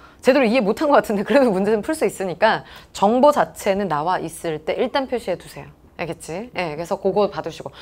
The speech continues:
근데 이걸 가지고 이게 되게 중요한 식이면 그냥 넘어가나요? 아니잖아. 얘네들은 일단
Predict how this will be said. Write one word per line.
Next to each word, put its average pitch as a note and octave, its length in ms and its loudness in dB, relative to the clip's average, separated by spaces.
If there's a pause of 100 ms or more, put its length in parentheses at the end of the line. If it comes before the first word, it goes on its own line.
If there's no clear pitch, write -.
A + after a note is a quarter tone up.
(160)
근데 C#4+ 240 6
이걸 C4+ 240 8
가지고 F#3 460 4
이게 B3 140 4
되게 D4+ 260 4
중요한 D4 320 2
식이면 E3+ 560 -2
그냥 C4+ 180 4
넘어가나요? A#3+ 600 6 (840)
아니잖아. G#3+ 520 -2 (800)
얘네들은 D4 800 8
일단 B3 260 4